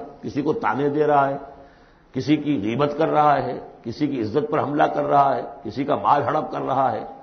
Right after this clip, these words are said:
फिर उसकी शख्सियत के अंदर ये पस्ती आ जाएगी। वही जिस पस्ती को देखकर एक हसास इंसान मायूस हो जाता है कि इंसान में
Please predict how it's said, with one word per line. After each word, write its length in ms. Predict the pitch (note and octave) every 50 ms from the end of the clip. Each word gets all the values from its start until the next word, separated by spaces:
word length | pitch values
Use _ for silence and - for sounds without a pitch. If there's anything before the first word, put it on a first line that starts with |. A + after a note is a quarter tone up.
| - - - - - - -
फिर 100 | E3 D3+
उसकी 240 | C#3 - - C#3 B2
शख्सियत 480 | - C3 A#2+ - - C#3 D3 - -
के 60 | -
अंदर 120 | A#2+ B2 A#2+
ये 100 | B2 A#2
पस्ती 400 | - - - - - - G2 D#2+
आ 100 | C#2+ D#2
जाएगी। 400 | D2+ C#2 B1+ B1 - - - - _ _ _ _ _ _ _ _ _ _ -
वही 200 | G2 C3 E3 F#3
जिस 160 | F3+ E3+ D#3+ -
पस्ती 300 | D#3 D3+ - - D3+ C#3
को 120 | D3+ C#3
देखकर 340 | A#2+ C#3+ D3 D3 - D3 C#3
एक 120 | B2 -
हसास 360 | B2+ B2 - C3 B2 B2+ B2 C3
इंसान 300 | C3 B2 C3 B2+ C3 C3
मायूस 400 | A#2+ A2+ A#2 C3 D#3 D#3+ D3+ -
हो 80 | B2+
जाता 320 | A#2 A#2 A#2 A2 - - A#2
है 80 | A#2+
कि 100 | A#2 A#2
इंसान 340 | A#2+ A2 G2 G2+ A2 C3 C#3+
में 200 | C#3 D3 D#3+ E3+